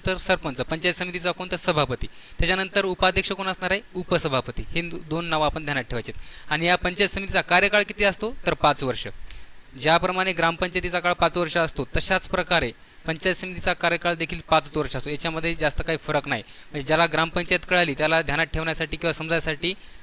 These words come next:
पंचायत समिती काही अवघड जाणार नाही. म्हणून आपण रीतसर मागचा जो लेक्चर ज्याला ज्याला समजले त्याला पंचायत समिती अजिबात अवघड जाणार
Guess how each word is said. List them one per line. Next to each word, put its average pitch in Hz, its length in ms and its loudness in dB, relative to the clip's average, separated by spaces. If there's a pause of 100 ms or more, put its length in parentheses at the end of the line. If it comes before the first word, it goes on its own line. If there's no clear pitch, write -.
(240)
पंचायत 165 260 2
समिती 180 300 -2
काही 170 180 2
अवघड 160 260 4
जाणार 147 320 0 (200)
नाही. 127 220 -2
म्हणून 156 280 -4
आपण 151 240 -2
रीतसर 160 300 -2
मागचा 147 320 -2
जो 170 120 -2
लेक्चर 165 260 -2
ज्याला 160 220 2
ज्याला 165 180 2
समजले 160 360 -4
त्याला 147 160 0
पंचायत 160 320 -2
समिती 160 240 -6
अजिबात 151 340 2
अवघड 147 220 2
जाणार 139 260 -2